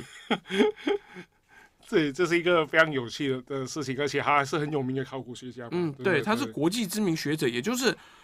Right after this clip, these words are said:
Speaker 2: 之后，呃，要，呃，就是他要当个顾问啊，或是当个学会的主席啊，荣华富贵并不难。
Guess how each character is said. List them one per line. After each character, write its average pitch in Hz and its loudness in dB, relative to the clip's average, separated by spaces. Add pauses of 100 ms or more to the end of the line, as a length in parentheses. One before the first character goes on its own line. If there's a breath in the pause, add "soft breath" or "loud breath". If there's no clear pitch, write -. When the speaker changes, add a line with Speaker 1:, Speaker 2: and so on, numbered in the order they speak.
(220 loud breath)
Speaker 2:
之 262 0
后， 196 4
呃， 117 0
要， 165 6 (640 loud breath)
呃， 120 -2 (220)
就 - -16
是 - -14
他 247 -2
要 208 4 (320)
当 208 4
个 185 0
顾 226 -2
问 202 4
啊， 156 4
或 196 2
是 185 -2
当 196 4
个 180 0
学 143 -4
会 202 0
的 156 0
主 117 -8
席 123 -6
啊， 143 4
荣 143 -2
华 147 0
富 202 -4
贵 190 2
并 226 -6
不 226 -4
难。 143 -4